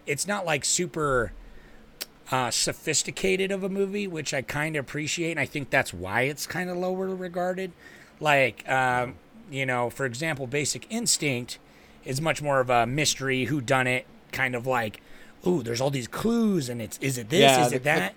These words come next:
Speaker 2: the, the crime thrilling,
Speaker 1: This
Speaker 2: crime
Speaker 1: movie
Speaker 2: thriller part of
Speaker 1: is,
Speaker 2: it, yeah.
Speaker 1: it's, it's, it's what's happening in front of you is, is what's happening. Like, it's very straightforward and very easy to follow, but the fact that it's so meticulous about how it goes about it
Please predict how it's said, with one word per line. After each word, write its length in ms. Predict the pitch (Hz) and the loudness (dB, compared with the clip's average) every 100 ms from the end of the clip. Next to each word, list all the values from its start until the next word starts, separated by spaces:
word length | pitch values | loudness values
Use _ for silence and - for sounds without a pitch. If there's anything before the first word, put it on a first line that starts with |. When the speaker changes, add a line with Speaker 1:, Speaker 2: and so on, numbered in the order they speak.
| - | -2
Speaker 2:
the, 80 | 147 | -2
the 60 | |
crime 300 | 151 135 120 | 6 4 4
thrilling, 580 | - 113 107 101 98 95 | -2 2 4 4 0 -4
Speaker 1:
This 280 | 143 285 - | 0 2 4
Speaker 2:
crime 160 | 226 226 | 4 2
Speaker 1:
movie 140 | 190 | 2
Speaker 2:
thriller 180 | 175 165 | 0 -2
part 160 | - | 0
of 60 | 151 | 2
Speaker 1:
is, 240 | 147 78 | 2 -2
Speaker 2:
it, 40 | 67 | -4
yeah. 100 | - | -2
Speaker 1:
it's, 300 | 143 135 - - | -2 -2 -4 -4
it's, 260 | 120 - - | -6 -6 -6
it's 200 | 120 - | -10 -8
what's 480 | 117 170 - - - | -4 -4 -2 -2 -2
happening 520 | - 135 143 156 139 | 0 2 2 0 -4
in 80 | 131 | -4
front 280 | - 117 113 | -4 -4 -4
of 60 | |
you 300 | 107 104 104 - - - - - - - - - | -4 -4 -6 -10 -20 -20 -20 -20 -20 -20 -20 -10
is, 400 | 117 110 95 - - | -8 -6 -8 -10 -12
is 200 | - 110 | -10 -8
what's 260 | 117 135 - | 2 2 2
happening. 420 | 127 92 90 87 | 0 0 -4 -10
Like, 180 | 98 95 | -8 -6
it's 140 | 117 | -8
very 480 | 107 123 202 214 202 | -6 0 2 2 0
straightforward 800 | 151 - 165 156 - 147 139 123 | -2 0 0 -2 -2 0 2 0
and 120 | 110 | -2
very 280 | 107 127 127 | 2 2 2
easy 260 | 127 113 104 | -6 -8 -10
to 60 | |
follow, 680 | - - 202 202 110 101 98 - - - - - | -6 0 0 2 0 -2 -6 -10 -20 -20 -20 -10
but 120 | 123 | -4
the 100 | 131 | -4
fact 340 | - 160 151 | 0 0 0
that 120 | - 127 | -2 -6
it's 140 | 110 | -4
so 600 | - 151 131 120 113 101 - - - - - - | -2 2 2 2 0 -6 -14 -20 -20 -20 -20 -10
meticulous 800 | 120 - 233 220 160 135 110 - | -6 -2 -2 -2 -2 -2 -2 -2
about 300 | 110 120 - | 2 2 4
how 200 | 123 120 | 4 4
it 100 | 104 | 4
goes 220 | 123 104 | 2 0
about 400 | 101 143 180 170 | 4 4 6 4
it 260 | 120 117 | 4 2